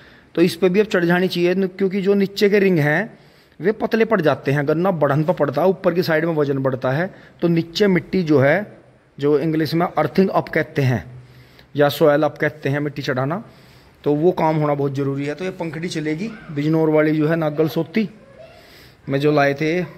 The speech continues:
जो ये असली पंखड़ी वहाँ से बन के चली थी। <clears throat> तो दोस्तों बबलू भाई लेके चलेंगे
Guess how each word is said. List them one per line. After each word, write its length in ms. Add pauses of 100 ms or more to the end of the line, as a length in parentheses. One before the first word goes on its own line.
(920)
जो 160
ये 120
असली 260
पंखड़ी 340
वहाँ 160
से 100
बन 200
के 80
चली 240
थी। 140
<clears throat> 1900
तो 140
दोस्तों 320
बबलू 520
भाई 160
लेके 220
चलेंगे 360